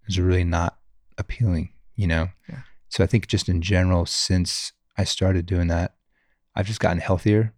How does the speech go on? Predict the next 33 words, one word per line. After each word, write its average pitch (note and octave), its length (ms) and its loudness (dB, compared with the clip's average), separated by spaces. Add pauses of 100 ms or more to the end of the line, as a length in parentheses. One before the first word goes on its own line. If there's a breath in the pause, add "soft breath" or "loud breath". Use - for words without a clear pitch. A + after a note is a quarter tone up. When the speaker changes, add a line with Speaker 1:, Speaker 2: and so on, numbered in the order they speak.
(440)
Speaker 1:
I F2 60 -2
hope - 320 0
that F2 200 2
the F#2 60 -10
people F2+ 260 0
around E2+ 240 2
me F2+ 160 2 (300)
think - 360 0
I'm G2 180 2
healthier. B2 460 2
It's A2 60 -2
Speaker 2:
Mm-hmm. G#2+ 280 2
Speaker 1:
not E2+ 140 2
just - 200 -6
some, E2+ 300 0 (460 soft breath)
some F#2 160 0
fantasy F2 400 2
I've F2 120 -2
created F2 280 2
in E2 40 0
my E2 100 0
mind, F2 340 2
but F2 240 0
Speaker 2:
Mm. F2+ 120 -6 (140)
Speaker 1:
I G#2 120 -4
see, E2+ 340 0 (100)
yeah, E2+ 200 0
genuine E2 400 2
benefit E2 360 0
from E2+ 160 -6
it, - 100 -6
you G2 80 -4
know? E2+ 180 0